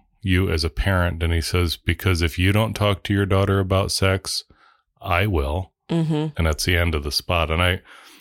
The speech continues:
Speaker 1: I, that flashback <laughs> came to me while we were listening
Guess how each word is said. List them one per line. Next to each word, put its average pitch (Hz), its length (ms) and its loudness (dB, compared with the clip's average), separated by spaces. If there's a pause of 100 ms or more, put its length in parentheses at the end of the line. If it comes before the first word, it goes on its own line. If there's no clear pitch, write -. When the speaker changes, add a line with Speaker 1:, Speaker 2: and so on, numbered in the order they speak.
(800)
Speaker 1:
I, 110 400 0
that 101 260 2 (720)
flashback 110 920 0
<laughs> - 0 -
came 120 360 2
to 107 100 2
me 101 160 2
while 92 240 2
we 95 80 2
were 95 120 2
listening 92 580 2